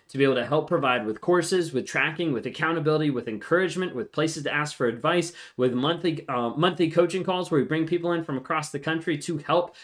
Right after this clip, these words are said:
run those and to help inspire in different directions, and also weekly check-ins to help you engage with friends on there to be able to say, "Hey, this is what I'm doing, this is how I'm showing up," and to be able to work through those on a weekly basis. We can ask questions, everything like that too. So check that out, narc app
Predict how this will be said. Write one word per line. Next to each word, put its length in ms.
run 380
those 260
and 80
to 120
help 240
inspire 480
in 180
different 280
directions, 540
and 120
also 300
weekly 460
check-ins 520
to 140
help 260
you 100
engage 380
with 180
friends 400
on 220
there 300
to 140
be 120
able 100
to 80
say, 240
"Hey, 140
this 180
is 60
what 160
I'm 140
doing, 380
this 120
is 80
how 80
I'm 80
showing 280
up," 220
and 120
to 60
be 60
able 100
to 40
work 280
through 160
those 280
on 160
a 100
weekly 600
basis. 400
We 80
can 100
ask 220
questions, 360
everything 240
like 140
that 160
too. 140
So 260
check 200
that 100
out, 160
narc 300
app 280